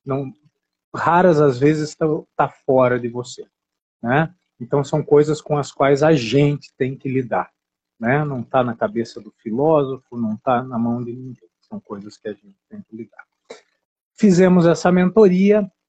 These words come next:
né? Essa mentoria tem um caminho que é exatamente esse que você falou, que ela, pa-, de novo, parece simples,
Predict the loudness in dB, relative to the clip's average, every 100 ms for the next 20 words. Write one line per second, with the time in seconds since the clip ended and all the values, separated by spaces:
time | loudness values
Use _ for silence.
0 | -6 0 2 2 2 0 0 2 2 4
1 | 2 2 0 0 0 0 4 6 6 4
2 | 2 0 2 0 0 0 -4 -4 -6 -4
3 | -2 -2 -4 -14 _ -12 -8 -10 -4 -2
4 | 0 2 2 0 _ _ _ _ _ _
5 | _ _ _ _ _ _ _ _ _ 2
6 | 4 4 2 0 0 2 4 6 6 6
7 | 4 2 -6 0 4 6 4 2 -4 -10
8 | -6 -6 -6 -10 -20 -20 -20